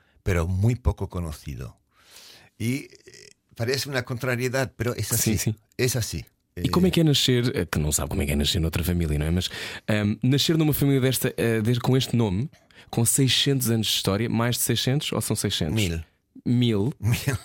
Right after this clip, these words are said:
Speaker 2: Mil. Com mil anos de história, eh, como é que é, como é que é viver isso no dia a dia? As pessoas devem, em Itália e lá, imagino que, que os chateassem, não é?
Speaker 1: Eh, pero, eh,
Speaker 2: Devem pedir coisas?
Speaker 1: mira, cuando llegas a mi edad,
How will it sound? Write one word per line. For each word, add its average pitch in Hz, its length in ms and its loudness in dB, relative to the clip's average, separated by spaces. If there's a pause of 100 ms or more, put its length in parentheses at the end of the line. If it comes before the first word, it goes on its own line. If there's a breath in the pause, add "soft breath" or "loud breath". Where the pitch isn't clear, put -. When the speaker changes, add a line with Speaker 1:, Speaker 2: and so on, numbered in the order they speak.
Speaker 2:
Mil. 127 460 4 (640 loud breath)
Com 143 140 4
mil 165 260 4
anos 147 180 2
de - 120 -2
história, 90 560 0 (600)
eh, 104 340 0 (260)
como 170 180 2
é 180 60 2
que 160 180 0
é, - 20 -2
como 160 200 -2
é - 20 -2
que 165 100 0
é 156 40 2
viver 135 280 2
isso 123 180 0
no 113 80 4
dia 95 200 0
a 71 60 -4
dia? - 380 -8
As - 80 -4
pessoas 98 200 -2
devem, 85 260 -2
em 98 140 0
Itália 95 400 0
e 78 100 0
lá, 82 340 -2
imagino 78 320 -4
que, - 120 -14 (100)
que - 120 -6
os 82 60 -4
chateassem, 139 540 -2
não 110 80 0
é? 104 240 -4
Speaker 1:
Eh, 104 200 -8 (220)
pero, 110 480 0
eh, 95 240 -6
Speaker 2:
Devem 117 180 4
pedir 117 220 2
coisas? 180 720 2 (400 loud breath)
Speaker 1:
mira, 117 200 2
cuando 131 240 -2
llegas 147 360 -4
a - 20 -2
mi 120 160 -2
edad, 101 320 -4